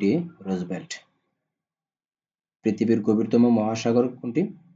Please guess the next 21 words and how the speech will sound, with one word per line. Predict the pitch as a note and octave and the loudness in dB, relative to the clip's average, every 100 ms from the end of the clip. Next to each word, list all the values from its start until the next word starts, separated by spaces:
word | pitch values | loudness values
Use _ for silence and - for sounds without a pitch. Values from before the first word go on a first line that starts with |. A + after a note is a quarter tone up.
| _ _ _ - | _ _ _ -4
পৃথিবীর | A#2 A2+ A2 G#2+ | -2 -2 -2 0
গভীরতম | G#2 G#2+ A2+ | 0 0 0
মহাসাগর | A2 G#2+ G#2+ A2 A2 | 0 -2 -4 -4 -4
হচ্ছে | A2+ A#2 | -6 -6
প্রশান্ত | G2+ - G2 G2 | -8 -6 -6 -4
মহাসাগর। | F#2+ F#2+ G2 F#2+ D3+ - _ _ _ _ _ _ _ _ _ _ _ _ | -4 -4 -6 -4 -4 -4 _ _ _ _ _ _ _ _ _ _ _ _
শেষে | - A2 G#2 B2 A#2+ - - | -6 -6 -2 0 0 -2 -8
পনেরো | A2+ A2 G#2+ | -4 -2 0
নম্বরটি | G#2 G#2 A2 | 2 0 0
হচ্ছে, | A2+ G#2+ F#2+ E3+ - _ _ _ - | -2 -2 -4 -4 -8 _ _ _ -8
সবচেয়ে | - G#2 - G#2 | -6 -4 -2 -2
হালকা | G#2 G#2 A2 | -2 0 0
গ্যাস | G2 F#2+ | 0 -4
কোনটি? | - F#2 F2+ F3+ - _ _ _ _ _ _ | -6 -10 -8 -10 -12 _ _ _ _ _ _
বায়ুমণ্ডলের | F#2+ G2 G2 G2 G2 | -2 0 0 -2 -6
সবচেয়ে | F2+ - G2+ | -10 -8 -6
হালকা | G2+ G2 G2 | -6 -4 -4
গ্যাস | F#2+ - | -4 -6
হচ্ছে | F#2+ - D3+ - | -10 -8 -12 -10
হাইড্রোজেন | G2 F2+ F2+ F#2 | -12 -8 -8 -8
গ্যাস। | E2+ E2 | -10 -10